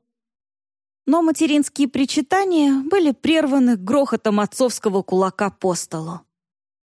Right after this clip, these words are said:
А ещё через две недели отец самолично отвёз дочь со старенькой дорожной сумкой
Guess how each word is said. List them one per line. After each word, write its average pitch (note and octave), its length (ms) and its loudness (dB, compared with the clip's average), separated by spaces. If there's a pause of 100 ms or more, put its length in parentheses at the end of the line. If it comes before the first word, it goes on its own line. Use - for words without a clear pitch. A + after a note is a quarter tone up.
(160)
А A3+ 120 0
ещё B3 280 0
через C4 340 -2
две G#3+ 200 -2
недели G#3+ 720 -2
отец F#4+ 400 -2
самолично D4+ 800 -2
отвёз G3 480 -2
дочь C#4 340 -4
со G#3+ 200 -2
старенькой A3+ 520 -4
дорожной E3+ 520 -4
сумкой D#4+ 560 -4